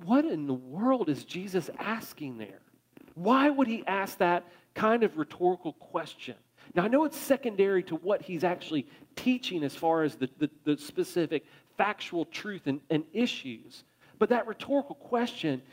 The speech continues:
it, it occurs, that first one occurs, and then the second one is much like it.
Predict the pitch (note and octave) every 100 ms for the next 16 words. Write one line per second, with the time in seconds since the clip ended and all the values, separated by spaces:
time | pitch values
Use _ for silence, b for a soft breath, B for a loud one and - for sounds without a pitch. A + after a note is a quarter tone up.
0 | B - F#3 G3 F3 D#3+ - C4+ C#4+ F3
1 | C3+ C3+ D#3 - C4 C#4+ - D#3 D#3+ D3+
2 | D3+ D#3 E3 D#3+ C#3 - G#3 - D3 B2+
3 | E3 D#3+ - G3 C4+ B2+